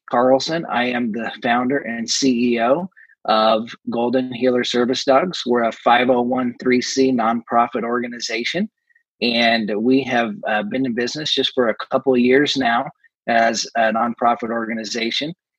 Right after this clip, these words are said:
And we provide service dogs for those that suffer from mental health and physical related disabilities. And we also, uh, are unique that we offer emotional support animals and,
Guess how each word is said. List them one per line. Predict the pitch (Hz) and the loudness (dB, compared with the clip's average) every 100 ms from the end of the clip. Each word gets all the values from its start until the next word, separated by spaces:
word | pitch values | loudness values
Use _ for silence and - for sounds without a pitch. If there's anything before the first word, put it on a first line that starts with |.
| _ - | _ -6
And | 120 113 110 104 - - | -4 -2 -4 -6 -10 -2
we | 135 147 139 - - | 2 2 0 -8 -4
provide | 135 120 123 120 131 143 143 _ _ _ _ | -2 2 2 4 4 2 -2 _ _ _ _
service | - 170 165 165 - | 0 4 4 2 2
dogs | 117 113 127 165 - - - | 2 4 2 -2 -8 -12 -6
for | 131 120 | -2 -2
those | 120 131 131 127 | 0 0 2 0
that | - 123 120 - | -2 0 0 0
suffer | - 127 127 - | -2 -2 -4 -8
from | - 127 | -6 -2
mental | 113 120 131 123 | 0 0 2 2
health | 117 120 123 _ - | 2 0 -2 _ -8
and | 110 101 - | -8 -8 -6
physical | 117 110 - 120 117 | -4 -4 -4 -4 -2
related | 107 107 113 104 | -2 -2 -2 -4
disabilities. | 104 107 104 104 107 98 92 - - _ - _ _ _ | -6 -8 -6 -6 -4 -6 -8 -12 -16 _ -20 _ _ _
And | 117 113 113 110 | -6 -4 -2 -2
we | 113 | 0
also, | 113 160 - 139 131 143 - | 2 2 4 4 4 2 0
uh, | 117 113 | 0 2
are | 113 117 | 0 -2
unique | 113 131 165 160 - - - | -2 2 2 0 -6 -12 -4
that | 123 - | -2 0
we | 123 | 0
offer | 123 123 123 135 123 123 - | 2 2 2 0 0 0 -4
emotional | 120 131 - 135 | -4 -4 -2 -2
support | - 120 - 139 135 | -2 -2 2 2 2
animals | 127 123 127 127 123 123 - - 127 | -6 -4 -2 -2 -2 -4 -6 -10 -6
and, | 131 139 143 | -4 -4 -4